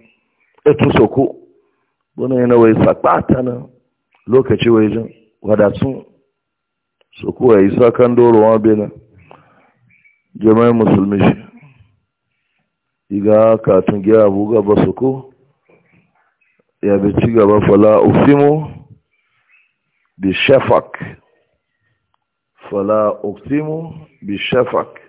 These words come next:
Ya bin na kin bago, ga ba su ku. Gurgudu ni ba na tsoci albarka wudin. Bai ga cin bici na su fufa gan bai yi. Ka tuna ji sofi aya na ji wani su kwa wujin amfani.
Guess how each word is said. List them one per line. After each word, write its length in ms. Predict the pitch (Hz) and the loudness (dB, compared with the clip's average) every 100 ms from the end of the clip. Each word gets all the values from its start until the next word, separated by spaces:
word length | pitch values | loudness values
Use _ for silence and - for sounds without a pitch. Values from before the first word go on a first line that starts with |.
| _ _ _ _ _ _ _ | _ _ _ _ _ _ _
Ya 180 | 92 92 | -4 -2
bin 180 | 98 107 | -2 -2
na 120 | 98 | -4
kin 180 | - 101 | -4 -2
bago, 420 | 98 95 104 101 101 - | 0 0 -2 -8 -12 -18
ga 120 | - 98 | -8 -6
ba 140 | 95 | -6
su 160 | 87 85 - | -8 -12 -16
ku. 80 | 104 _ _ _ _ _ _ _ | -18 _ _ _ _ _ _ _
Gurgudu 420 | 98 95 101 101 | -12 -10 -8 -8
ni 180 | 101 104 90 | -6 -8 -2
ba 140 | 104 | -2
na 120 | 101 | -2
tsoci 360 | 101 110 101 104 | -8 -8 -8 -6
albarka 400 | 98 95 101 98 | -4 -4 -6 -6
wudin. 400 | 98 95 95 87 - _ _ | -8 -8 -10 -14 -20 _ _
Bai 260 | - 95 95 | -12 -6 -6
ga 140 | 98 104 | -4 -6
cin 200 | - 101 | -6 -10
bici 260 | 90 113 | -8 -6
na 260 | 110 101 98 - | -6 -8 -12 -16
su 80 | 98 | -16
fufa 300 | - 101 104 | -10 -6 -6
gan 180 | 101 104 | -6 -6
bai 120 | 95 | -6
yi. 200 | 87 92 _ _ - _ _ _ - | -6 -10 _ _ -20 _ _ _ -10
Ka 180 | 92 | -8
tuna 280 | 90 104 104 | -6 -8 -8
ji 120 | 98 95 - | -10 -10 -10
sofi 240 | 113 107 | -8 -4
aya 300 | 107 107 104 | -4 -2 -2
na 140 | 104 | -4
ji 80 | 98 | -4
wani 220 | 101 98 | -4 -6
su 140 | 98 90 | -10 -12
kwa 140 | 104 | -8
wujin 300 | 104 101 95 101 | -6 -6 -8 -8
amfani. 560 | 98 90 92 87 95 | -10 -8 -8 -8 -10